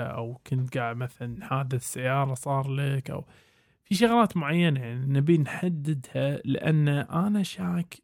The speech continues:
من الوصف إن في إصابة، آه، عضلية أدت إلى تحلل عضلي،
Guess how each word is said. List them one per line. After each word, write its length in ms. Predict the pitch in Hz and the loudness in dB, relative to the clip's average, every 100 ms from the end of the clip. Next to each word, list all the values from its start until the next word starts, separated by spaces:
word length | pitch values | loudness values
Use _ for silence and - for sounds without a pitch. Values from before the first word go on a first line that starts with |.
| - | -2
من 180 | 139 160 | 2 6
الوصف 560 | 175 170 147 151 - - | 6 4 2 0 -4 -4
إن 160 | 139 135 | 0 0
في 360 | 127 151 - 147 | 0 -2 -2 -4
إصابة، 580 | - 156 143 139 143 - _ _ _ _ _ _ _ - | -4 -2 0 2 0 -2 _ _ _ _ _ _ _ -4
آه، 680 | 135 131 131 131 131 - | -2 -2 -2 -4 -6 -6
عضلية 760 | 123 135 139 139 165 143 156 - _ _ _ _ _ _ _ _ _ _ _ | 0 2 6 6 6 6 4 0 _ _ _ _ _ _ _ _ _ _ _
أدت 400 | 180 175 143 131 | 2 4 4 2
إلى 180 | 143 147 | 4 2
تحلل 720 | - - 180 180 151 139 135 - | 2 2 6 8 8 6 4 -2
عضلي، 580 | 139 160 165 156 196 | 0 4 4 4 2